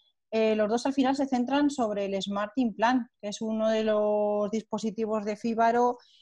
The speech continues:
que, que nos resulta más interesante, eh, la verdad. Lo único, es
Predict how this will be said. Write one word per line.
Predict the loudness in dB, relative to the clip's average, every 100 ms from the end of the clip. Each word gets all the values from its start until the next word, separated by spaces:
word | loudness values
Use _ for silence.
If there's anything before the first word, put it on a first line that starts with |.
| _ _
que, | 0 2 2 0 0 -2 -4 -4 -4
que | -2
nos | -2 -2
resulta | -2 2
más | 2 0
interesante, | -2 -2 -4 0 2 2 -2 -12 _ -10
eh, | -6 -6 -4 -4
la | -2
verdad. | 0 2 2 2
Lo | 0 2
único, | 2 2 2 2 2 -2
es | -10 -10